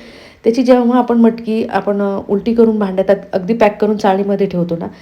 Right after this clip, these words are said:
त्या पाण्याची वाफ तयार होते आणि मटकीला आपल्याला ऊब मिळते. म्हणजे दोन्ही बाजूने आतमधून पॅकसुद्धा मटकी राहते आणि खालून पाण्याची वाफ तयार झाली, गरम झालं थोडंसं टेम्परेचर त्याचं,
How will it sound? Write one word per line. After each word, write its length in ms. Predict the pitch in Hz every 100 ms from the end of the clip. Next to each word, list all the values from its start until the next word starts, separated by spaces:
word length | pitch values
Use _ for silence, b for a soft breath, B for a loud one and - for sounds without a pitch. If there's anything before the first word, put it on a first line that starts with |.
| B B B -
त्या 100 | 285
पाण्याची 340 | 254 247 247
वाफ 260 | 240 220 226
तयार 180 | 214 202
होते 200 | 196 208
आणि 120 | 202
मटकीला 440 | 202 196 - 208 208
आपल्याला 280 | 190 196 226
ऊब 200 | 208 175
मिळते. 420 | 175 151 - 139 175
म्हणजे 200 | 175 196
दोन्ही 280 | 185 190
बाजूने 320 | 240 202 190 196
आतमधून 420 | 190 190 208 214
पॅकसुद्धा 460 | 214 220 - 208
मटकी 300 | 214 208 -
राहते 420 | 208 185 175 247 B B B B -
आणि 200 | 208 233
खालून 220 | 220 214
पाण्याची 360 | 214 202 202 208
वाफ 300 | 196 202 208
तयार 160 | 196
झाली, 180 | 180 180
गरम 260 | 180 185 226
झालं 180 | 214 196
थोडंसं 260 | 180 175 175
टेम्परेचर 420 | 165 165 160 185
त्याचं, 320 | 170 165